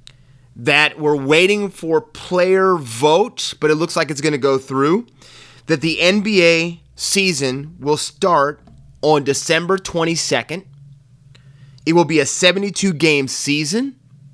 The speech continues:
which means that it looks like December first is when camps will reopen up again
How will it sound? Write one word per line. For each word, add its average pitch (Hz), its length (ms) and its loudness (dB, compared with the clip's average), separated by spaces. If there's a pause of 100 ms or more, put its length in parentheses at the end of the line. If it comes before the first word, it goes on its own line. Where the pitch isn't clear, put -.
(2750)
which 160 340 0
means 185 720 0
that 160 240 0
it 156 100 -2
looks 202 600 -2
like 165 480 -4
December 175 640 -2
first - 1080 -4 (680)
is 151 180 -2
when 170 180 0
camps 202 440 -2
will 117 120 -6
reopen 104 460 -2
up 90 160 -8
again 80 420 -12